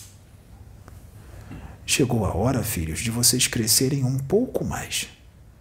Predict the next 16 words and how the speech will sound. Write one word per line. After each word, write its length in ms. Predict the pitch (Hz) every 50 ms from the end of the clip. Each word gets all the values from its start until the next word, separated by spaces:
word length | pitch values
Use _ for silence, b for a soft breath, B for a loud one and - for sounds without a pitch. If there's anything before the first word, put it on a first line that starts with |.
| - - - - - - - - - - - - - - - - - - - - - - - -
Eu 100 | 156 139
vou 120 | 120 131
falar 440 | 135 - - 107 98 110 117 120 117
na 140 | 120 107 98
língua 280 | 98 101 117 120 98 95
que 100 | - 101
vocês 380 | 98 101 95 - 98 90 82
entendem, 500 | 85 85 87 - 76 73 - - - - B B B B B B -
na 80 | -
palavra 460 | 71 - - 71 78 92 95 90 92
que 100 | 92 95
vocês 400 | 87 76 78 78 - 78 73 71
entendem, 520 | 71 76 76 - - 82 82 78 80 80 80
falam 340 | - - 87 85 82 80 85
muito 260 | 98 131 135 - 101
aqui. 260 | 95 - - 65 -